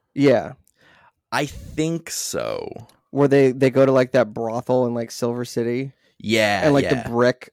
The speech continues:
Speaker 1: flies at them?
Speaker 2: Yeah.
Speaker 1: Yeah, dude, that scared me as a, a youth.
Speaker 2: Dude, have you watched any of it in, like, recent years?
Speaker 1: No.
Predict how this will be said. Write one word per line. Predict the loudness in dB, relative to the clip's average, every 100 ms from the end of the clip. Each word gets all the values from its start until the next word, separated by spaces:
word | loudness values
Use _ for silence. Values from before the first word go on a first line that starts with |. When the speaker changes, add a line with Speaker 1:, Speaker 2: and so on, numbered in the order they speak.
| -10
Speaker 1:
flies | -2 0 2
at | 0 0
them? | -4 -4 -8 -14 _ _ -6
Speaker 2:
Yeah. | -2 -2 -4 -10 -14
Speaker 1:
Yeah, | -6 -2 0 -2 -2
dude, | -4 -2
that | -2
scared | -4 -6 -4 -4
me | -6
as | -8
a, | -10 -6
a | -4 -2
youth. | -4 -8 -8 -14 -20 _ _ _ -20 -4
Speaker 2:
Dude, | -4 -2
have | -2 -2
you | -4
watched | -4 -2 -2 -4 -6
any | -2 0
of | 0
it | 0
in, | -2 -2
like, | -2
recent | -4 -6 -4 -6 -6
years? | -4 -4 -6 -12 -6
Speaker 1:
No. | -2 -2 -2 -8